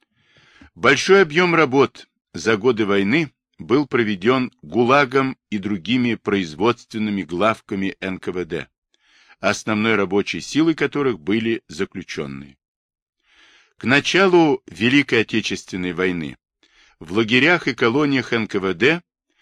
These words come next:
состояло два миллиона триста тысяч заключённых. Прибыло за тысяча девятьсот сорок первый, тысяча девятьсот сорок четвёртый годы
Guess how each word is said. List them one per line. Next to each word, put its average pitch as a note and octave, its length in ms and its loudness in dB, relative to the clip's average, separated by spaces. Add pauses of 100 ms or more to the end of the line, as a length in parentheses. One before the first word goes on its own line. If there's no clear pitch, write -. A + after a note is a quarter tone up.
(300)
состояло D#3 1120 2 (100)
два F2 360 0
миллиона D3+ 480 0
триста D3+ 500 -6
тысяч - 560 -4
заключённых. E2 920 -10 (560)
Прибыло B2+ 760 4 (240)
за A2 220 2
тысяча B2+ 360 -4
девятьсот G#2+ 480 -4
сорок G2 280 -4
первый, F#2+ 360 0
тысяча - 320 -8
девятьсот E2+ 460 -8
сорок E2+ 260 -10
четвёртый D3 500 -4
годы D2 380 -10